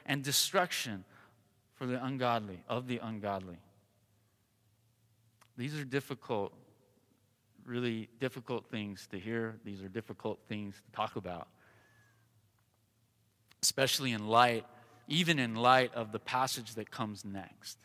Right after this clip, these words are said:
even when we're looking at the passage that comes next. But I want you to think about something. Go back to Jerusalem.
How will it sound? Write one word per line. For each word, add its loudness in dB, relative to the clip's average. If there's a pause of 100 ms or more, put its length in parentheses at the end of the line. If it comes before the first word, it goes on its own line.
(340)
even 0
when 0
we're 2
looking -2
at -4
the -10
passage -4
that -10
comes -8
next. -6
But 0
I 4
want -4
you -6
to -8
think -8
about -2
something. -10
Go -2
back 2
to -10
Jerusalem. -10